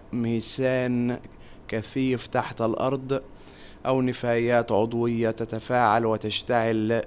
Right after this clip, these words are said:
بفعل السخانة الشديدة. ورجح آخر أن تكون النيران مرتبطة بعوامل جيولوجية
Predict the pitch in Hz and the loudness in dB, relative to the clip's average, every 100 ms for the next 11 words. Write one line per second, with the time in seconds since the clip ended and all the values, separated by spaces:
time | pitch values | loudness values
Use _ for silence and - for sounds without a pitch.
0 | 87 117 - 127 113 110 - - - - | -6 -8 -2 0 0 -2 -8 -20 -20 -20
1 | - - 110 120 - 123 120 117 107 113 | -12 -2 0 0 0 0 0 0 -2 0
2 | - 117 120 135 92 87 - - - - | 0 0 0 0 0 -6 -12 -20 -20 -20
3 | - - - - - - - - 117 117 | -20 -20 -20 -20 -20 -20 -12 -4 -2 0
4 | 117 - - - 131 135 127 123 - 127 | -2 -6 -8 -4 -2 0 0 -2 0 0
5 | 127 123 - 135 127 - 123 117 117 - | 2 0 -2 -2 -2 -2 -4 -4 -8 -12
6 | - - - - - 120 - 120 - 139 | -20 -20 -20 -20 -8 -6 -4 -4 0 4
7 | 131 123 123 120 127 127 120 117 117 - | 4 4 2 2 2 2 2 0 -2 -2
8 | 127 127 123 120 113 110 101 117 120 117 | -2 -2 0 0 4 4 4 4 4 2
9 | 113 107 113 113 113 110 127 123 123 | 0 -2 -2 -2 0 0 -2 -2 -2